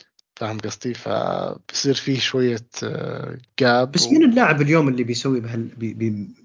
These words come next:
Speaker 2: بينباع بهالرقم؟ يمكن ماوسن ماونت يعتبر هو من شباب تشيلسي، صحيح؟ آه،
Speaker 1: آه،
Speaker 2: راح
Speaker 1: م-،
Speaker 2: لمانشستر
Speaker 1: مي-،
Speaker 2: يونايتد.
Speaker 1: ميسون ماونت، آه،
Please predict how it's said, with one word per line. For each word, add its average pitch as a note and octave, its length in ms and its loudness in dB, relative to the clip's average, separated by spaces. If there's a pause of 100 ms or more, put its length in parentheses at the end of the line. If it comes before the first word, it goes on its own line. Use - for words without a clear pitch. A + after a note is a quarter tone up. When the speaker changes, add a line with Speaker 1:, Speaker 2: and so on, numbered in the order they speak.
(120)
Speaker 2:
بينباع A2+ 340 -6
بهالرقم؟ A2 460 -10
يمكن F3 360 2
ماوسن F#3 360 4
ماونت F3 360 4 (400)
يعتبر D#3+ 280 0
هو F3 120 2
من F#3 100 4
شباب E3+ 300 0
تشيلسي، G2 320 -6
صحيح؟ C3 420 -6 (960)
آه، - 20 -6
Speaker 1:
آه، B2+ 420 -4
Speaker 2:
راح C3+ 160 -2
Speaker 1:
م-، D3+ 40 -2
Speaker 2:
لمانشستر G3+ 440 4
Speaker 1:
مي-، A#3 60 -2
Speaker 2:
يونايتد. G3 180 -6
Speaker 1:
ميسون G#3 460 0
ماونت، A3+ 500 -6
آه، G2+ 280 -4